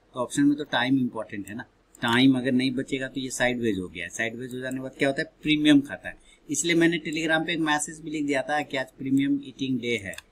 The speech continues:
बुधवार को क्या होता है, बुधवार seller का डे होता है, seller का, और seller लोग क्या कहते हैं, Premium खाते हैं ना। और आप देखिए किस तरह से ये जो है यहाँ पर एकदम फंस गया है मामला, एकदम फंस गया। ये देख रहे हैं, ये होता है,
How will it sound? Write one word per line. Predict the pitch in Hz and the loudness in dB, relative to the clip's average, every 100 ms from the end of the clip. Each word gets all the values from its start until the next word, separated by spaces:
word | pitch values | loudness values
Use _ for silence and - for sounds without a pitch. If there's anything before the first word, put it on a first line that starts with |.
| _ _ - | _ _ -8
बुधवार | 113 135 131 127 | -6 -4 -2 -4
को | 127 | -6
क्या | 127 135 | -6 -6
होता | 123 | -6
है, | 107 | -8
बुधवार | 135 135 135 | -6 -6 -6
seller | 135 - 123 123 - | -4 -4 -4 -6 -10
का | 113 | -10
डे | 95 92 | -8 -10
होता | 82 82 87 | -12 -16 -14
है, | |
seller | - - 95 90 | -12 -10 -10 -12
का, | _ _ _ - - - | _ _ _ -20 -20 -18
और | 101 | -10
seller | 110 - 113 131 | -8 -6 -8 -8
लोग | 127 123 | -10 -10
क्या | 131 123 | -6 -6
कहते | 127 - | -8 -14
हैं, | 143 - | -14 -10
Premium | 120 110 113 107 | -8 -6 -8 -10
खाते | - 87 - | -14 -16 -16
हैं | 80 107 | -16 -14
ना। | 135 - _ _ | -14 -16 _ _
और | 117 | -12
आप | 117 107 | -10 -10
देखिए | 120 117 139 - | -12 -8 -10 -6
किस | 139 151 - | -2 -2 -2
तरह | 131 120 123 | -4 -2 -4
से | 139 | -6
ये | 117 127 135 | -6 -4 -4
जो | 120 107 | -4 -8
है | 104 117 143 170 - _ _ 110 | -6 -2 -2 -2 -6 _ _ -10
यहाँ | 101 113 117 117 135 143 139 - | -6 -6 -8 -10 -8 -8 -8 -10
पर | 120 123 - | -10 -10 -14
एकदम | 123 120 123 104 113 117 | -16 -16 -18 -16 -16 -18
फंस | - - - | -18 -14 -14
गया | 90 90 | -12 -16
है | |
मामला, | 90 92 92 _ _ _ - | -16 -18 -20 _ _ _ -14
एकदम | 143 139 143 | -12 -6 -6
फंस | 135 104 - | -6 -10 -16
गया। | 98 - | -18 -16
ये | 101 | -12
देख | 95 151 | -6 -4
रहे | 170 | -4
हैं, | - _ _ _ _ _ _ _ _ _ - - _ _ _ - | -8 _ _ _ _ _ _ _ _ _ -20 -20 _ _ _ 4
ये | 143 | 6
होता | 95 85 | 6 0
है, | - | -20